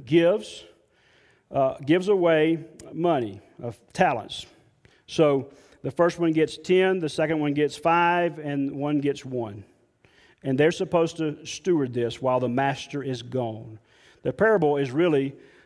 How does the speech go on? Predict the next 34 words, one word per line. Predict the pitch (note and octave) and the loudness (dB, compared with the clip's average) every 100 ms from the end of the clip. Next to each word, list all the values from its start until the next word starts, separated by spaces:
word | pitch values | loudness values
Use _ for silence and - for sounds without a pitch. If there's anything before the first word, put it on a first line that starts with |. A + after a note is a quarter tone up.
| - | -6
uh, | C3 B2 A#2 A2 - - - - | -2 0 -2 -4 -8 -18 -20 -16
uh, | - - - - | -14 -14 -16 -2
talking | F3 E3 D3+ | 2 2 0
about | C3+ C#3 C#3 D3+ | 0 2 2 2
us | D#3+ C#3 C3 - - _ _ _ _ _ _ | 2 0 -4 -14 -18 _ _ _ _ _ _
and | C#3+ C3+ | -4 0
us | D#3 E3 D#3+ - - | 2 2 0 -12 -18
stewarding | - E3 D3+ C#3+ C3+ B2+ - | -4 0 2 2 -2 -4 -6
our | C3+ C#3 C3+ | -2 0 2
lives | C3+ C#3+ B2 A#2+ A#2+ | 2 2 0 -4 -6
and | B2+ | -4
what | C3 C3 | -4 -2
he's | C3 | -4
given | A#2+ C#3 C3 B2+ | 0 0 0 -2
us | C#3 B2 B2+ | -2 -2 -4
on | - B2 | -10 -8
the | A#2 B2 | -8 -8
earth. | A#2 B2 - - _ _ _ _ _ _ _ _ _ _ _ _ - | -10 -10 -18 -20 _ _ _ _ _ _ _ _ _ _ _ _ -8
So | - D#3+ D3+ D3 | 2 4 4 0
the | C#3+ | -4
first | G#3+ A#3 A3+ | 0 0 0
two | A3 G#3 | -6 -2
do | G3 G#3 | -2 2
well. | A3+ F#3 A2 G#2+ _ _ _ _ _ _ _ _ - | 2 2 -2 -14 _ _ _ _ _ _ _ _ -6
The | C#3+ | -2
one | C#3+ F3+ | 2 2
who | F3+ | 2
gets | F3+ F#3+ - | 0 0 0
ten | F#3+ G3 F#3+ | 0 0 0
talents, | F3+ F#3+ A#3 - - | 0 0 -2 -8 -8
he | F#3 | -8
doubles | D#3 C3+ A#3 F3 D3+ | -4 0 2 2 -2
the | C#3 | -2
money | D3 A3+ C#3 G#2+ | 0 0 0 -6